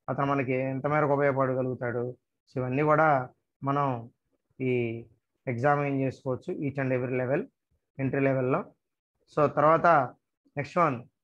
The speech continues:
to establish hiring rates favorable to the community. So తర్వాత మనం ఈ hiring rates అంటే మనం ఎంప్లాయీని మనం hire చేసుకున్న తర్వాత అతనికి ఎంత పే చేస్తాం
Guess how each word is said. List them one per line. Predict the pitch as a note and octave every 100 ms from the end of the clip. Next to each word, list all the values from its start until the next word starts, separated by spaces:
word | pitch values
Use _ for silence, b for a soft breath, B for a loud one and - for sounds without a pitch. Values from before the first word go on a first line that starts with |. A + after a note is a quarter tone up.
| _ D3
to | C3+
establish | C3 F3 E3+ E3+ D#3 - _ _ -
hiring | D3 D#3+ E3+
rates | D#3+ E3 -
favorable | D3 D#3 D3+ D3 D3
to | C#3+
the | D#3 F#3+ - _ _ -
community. | C3+ C3+ C3 B2 A#2+ A#2 A#2 C3 _ _ _ _
So | D3
తర్వాత | C#3+ D#3+ E3 F3 D3+ B2 - _ _
మనం | D3 D#3+ D3+ B2+ A2 _ _ -
ఈ | C#3+ C#3 C3+ C3 C#3
hiring | - D3+ E3+ F3
rates | E3 C3+ D3
అంటే | D3+
మనం | D#3 D#3 D3 C#3 C#3
ఎంప్లాయీని | C3+ D3 D3+
మనం | D#3 C#3+
hire | C3 C#3+
చేసుకున్న | D3 D3 C#3+ C3+
తర్వాత | B2+ B2 B2 E3 - _ _ _
అతనికి | C3+ C#3 C3+
ఎంత | C#3+
పే | D3+ D#3+
చేస్తాం | D#3 D3 D3 B2+